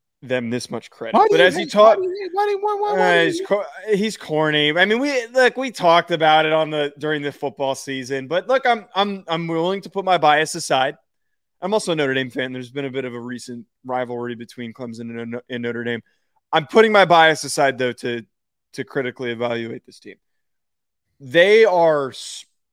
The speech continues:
Speaker 1: so freaking talented on the defensive side of the football.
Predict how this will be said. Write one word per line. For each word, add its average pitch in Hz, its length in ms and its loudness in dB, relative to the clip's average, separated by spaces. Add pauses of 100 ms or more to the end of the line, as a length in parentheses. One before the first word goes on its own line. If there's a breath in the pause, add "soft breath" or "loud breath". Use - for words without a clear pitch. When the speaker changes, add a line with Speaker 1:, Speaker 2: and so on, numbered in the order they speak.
(140)
Speaker 1:
so 170 300 0
freaking 143 400 -8
talented 131 400 -6
on 123 100 -6
the 117 60 -12
defensive 117 380 -12
side 110 180 -16
of 104 40 -20
the 104 60 -20
football. - 380 -20